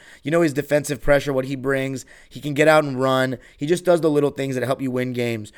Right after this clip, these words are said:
And speaking of little things that help you win games and guys that do those things, Terrence Mann. He didn't score in this game. You'd like him to be more aggressive looking for his own shot. There were a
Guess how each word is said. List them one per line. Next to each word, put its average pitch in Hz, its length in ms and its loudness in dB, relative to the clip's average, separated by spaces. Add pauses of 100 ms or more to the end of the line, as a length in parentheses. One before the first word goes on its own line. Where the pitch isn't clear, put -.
(160)
And 165 140 -8
speaking 220 300 -4
of 180 120 2
little 165 320 2
things 170 360 -4
that 147 80 0
help 147 160 0
you 151 100 0
win 143 220 -2
games 139 460 -4
and 127 160 -8
guys 135 220 2
that 127 140 0
do 127 140 -2
those 139 180 0
things, 156 400 -4 (320)
Terrence 175 400 2
Mann. 131 420 -4 (400)
He 180 120 0
didn't 214 160 0
score 180 340 2
in 190 60 0
this 185 160 -2
game. 190 420 -2
You'd 156 220 -2
like 147 380 0
him 208 180 -4
to 185 160 -2
be 151 320 -4
more 151 300 -2
aggressive 139 600 -4
looking 147 240 -6
for 143 140 -4
his 127 120 -6
own 131 180 -2
shot. 123 460 -2 (420)
There 151 100 2
were 127 120 2
a 120 80 -2